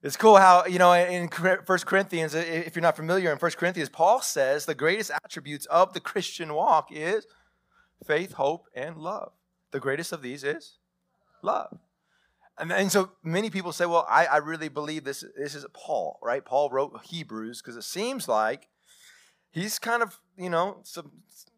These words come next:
pushing his little, uh, his, his doctrine, not his doctrine, but his kind of flow into the book of Hebrews. And I'm,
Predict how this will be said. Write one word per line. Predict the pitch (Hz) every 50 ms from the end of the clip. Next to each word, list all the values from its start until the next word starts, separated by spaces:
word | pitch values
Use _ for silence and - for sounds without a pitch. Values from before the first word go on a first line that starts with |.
| _ _ _
pushing | - 170 170 170 - - 190 190
his | 175 175 185 170 151
little, | 180 185 180 170 170 160 151
uh, | 156 156
his, | 160 165 156 147 135 -
his | - 165 151 143 - - - - - _ _ _ _ _ _ _ _ _ 135
doctrine, | 120 151 139 151 - - - 135 123 127
not | 135
his | 147 135
doctrine, | 113 - 127 117 127 - - 120 117 117
but | 110 117 117
his | 131 123 -
kind | - 147 139
of | 135 123
flow | - - - - - 135 143 135 120 120 127 - _ _ -
into | 143 135 135 127 - 139 135 127 127
the | 127 135 135
book | 120 135 127
of | 139 151
Hebrews. | 170 170 131 123 120 113
And | 135 143 156
I'm, | 175 233 254